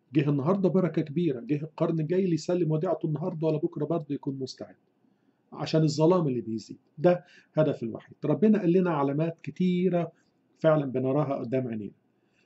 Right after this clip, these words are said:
قال لنا على حروب، أخبار حروب، و-، أو أخبار حروب يعني تترجم ممكن يعني تهديدات بحروب. آه، الزلازل، الزلازل هتزيد في نهاية الأيام اللي محدش يقدر ينكرها.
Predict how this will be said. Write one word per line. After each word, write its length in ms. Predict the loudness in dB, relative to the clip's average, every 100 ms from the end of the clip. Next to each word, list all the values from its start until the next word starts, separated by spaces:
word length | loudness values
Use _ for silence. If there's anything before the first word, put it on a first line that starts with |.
| _
قال 100 | 2
لنا 200 | 4 4
على 260 | 2 2 0
حروب، 340 | 2 0 0
أخبار 340 | -4 -4 -2 -2
حروب، 300 | -4 -6 -6 _ _ _ _ _ _ _ _ -6
و-، 120 | -4
أو 360 | -4 -4 -6
أخبار 260 | -4 0 -2
حروب 340 | 0 0 2
يعني 440 | 0 -2 -4 -4 -8 -12 _ _ _ -6
تترجم 420 | 0 0 0 0
ممكن 440 | 0 -2 -2 -4 -6 _ _ _
يعني 180 | -6 -4
تهديدات 520 | -6 -4 -2 2 0
بحروب. 380 | -2 -8 -10 -12 _ _ _ _ _ _ _ _ _ _ _ -2
آه، 420 | 2 2 0 -2 -10 -14 -2
الزلازل، 840 | -2 0 4 6 6 4 2 -2 -4
الزلازل 540 | -2 0 0 0 -2
هتزيد 420 | -4 -2 -2 -2 -4
في 120 | -6
نهاية 260 | -4 -4 -4
الأيام 360 | -4 -2 -4 -4
اللي 120 | -8
محدش 300 | -10 -8 -8
يقدر 200 | -8 -8
ينكرها. 400 | -6 -4 -4